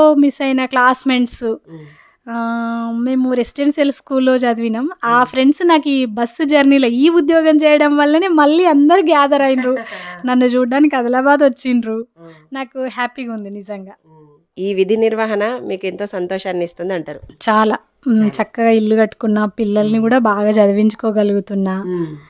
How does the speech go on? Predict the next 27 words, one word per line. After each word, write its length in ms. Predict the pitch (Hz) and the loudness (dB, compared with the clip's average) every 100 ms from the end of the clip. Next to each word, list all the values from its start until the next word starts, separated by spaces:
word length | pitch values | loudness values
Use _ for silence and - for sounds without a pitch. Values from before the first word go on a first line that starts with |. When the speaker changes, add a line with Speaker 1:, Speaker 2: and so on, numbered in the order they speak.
| _ 165 | _ -20
Speaker 2:
మ్మ్. 300 | 160 160 - | -20 -20 -20
ఎంతమంది 340 | 208 254 240 | -10 -6 -2
పిల్లలు 280 | 226 208 208 | 2 2 2
మీకు 200 | 196 208 | -2 0
పండిత 280 | 196 190 196 | -2 0 -2
గారు? 240 | 196 254 _ _ _ _ | -4 -8 _ _ _ _
Speaker 1:
ఇద్దరు 340 | 254 202 226 214 | -2 2 2 2
అబ్బాయిలు. 520 | 202 220 214 208 185 | 0 -4 -6 -8 -12
Speaker 2:
ఏం 180 | 185 214 | -8 -6
చేస్తూ 240 | 214 196 | -2 0
ఉంటారు 260 | 180 175 180 | 2 0 -6
వాళ్ళు? 220 | 180 226 - - - _ | -12 -16 -20 -20 -20 _
Speaker 1:
పెద్ద 200 | 226 220 | -4 -2
బాబు 280 | 233 233 226 | 2 2 2
చార్టర్డ్ 500 | 269 240 208 226 220 | 2 0 -2 -2 -2
అకౌంటెన్సీ 720 | 208 - 208 196 208 196 277 311 | -4 -4 -6 -4 -6 -6 -4 -4
Speaker 2:
మ్మ్. 120 | 320 | -2
Speaker 1:
హైదరాబాద్లో 580 | 214 208 208 208 202 208 | -2 0 0 -2 -2 -2
చేస్తాడు, 500 | 202 196 - 214 330 | -2 -4 -8 -4 -4
Speaker 2:
మ్మ్. 180 | 359 | -2
Speaker 1:
చిన్న 220 | 269 254 247 | 2 2 4
బాబు 260 | 240 240 | 2 2
సెవెంత్ 500 | 294 - 220 220 214 | -2 -4 -4 -4 -6
క్లాస్ 460 | 214 226 311 - - | -6 -4 -4 -4 -2
చావరా 320 | 226 208 208 | 0 0 -4
Speaker 2:
మ్మ్. 40 | |
Speaker 1:
స్కూల్. 300 | 214 - 214 | -8 -12 -18